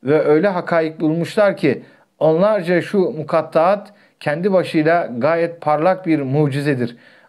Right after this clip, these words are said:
Onların esrarına ehil olmadığımız, hem umum göz görecek derecede ispat edemediğimiz için o kapıyı açamayız. Yalnız İşaretül İcaz'da şunlara dair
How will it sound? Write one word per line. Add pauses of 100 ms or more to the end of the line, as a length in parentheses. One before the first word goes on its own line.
(100)
Onların
esrarına (440)
ehil
olmadığımız, (440)
hem
umum
göz
görecek
derecede
ispat
edemediğimiz
için (360)
o
kapıyı
açamayız. (320)
Yalnız (480)
İşaretül
İcaz'da
şunlara
dair